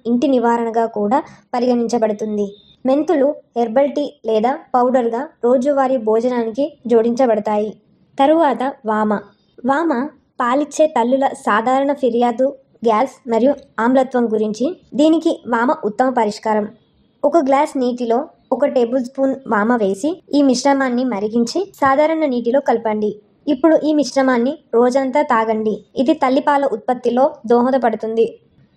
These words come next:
గుడ్లు. రొమ్ముపాల ఉత్పత్తికి ప్రోటీన్ చాలా అవసరం మరియు ఎదుగుదలకు పోషణ మరియు మద్దతు ఇవ్వడానికి ఇది స్త్రీ నుండి శిశువుకు వెళుతుంది. ఒక గుడ్డులో డెబ్బై ఐదు క్యాలరీలు మరియు ఏడు గ్రాముల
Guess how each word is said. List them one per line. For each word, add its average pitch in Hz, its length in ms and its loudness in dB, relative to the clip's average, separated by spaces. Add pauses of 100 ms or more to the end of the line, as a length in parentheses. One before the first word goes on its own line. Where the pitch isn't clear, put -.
(100)
గుడ్లు. 233 340 4 (600)
రొమ్ముపాల 339 500 2
ఉత్పత్తికి 254 800 -4 (120)
ప్రోటీన్ 277 420 2
చాలా 247 460 0
అవసరం 214 440 -4 (220)
మరియు 247 400 2 (240)
ఎదుగుదలకు 269 640 2 (180)
పోషణ 240 460 0 (160)
మరియు 254 200 4
మద్దతు 247 440 2
ఇవ్వడానికి 226 760 -2 (140)
ఇది 277 380 0
స్త్రీ 311 300 2
నుండి 277 300 2
శిశువుకు 247 480 0
వెళుతుంది. 220 520 0 (460)
ఒక 285 160 0
గుడ్డులో 277 600 2 (260)
డెబ్బై 233 440 2
ఐదు 247 220 -2
క్యాలరీలు 240 680 0 (220)
మరియు 240 300 0 (320)
ఏడు 294 260 4
గ్రాముల 240 480 0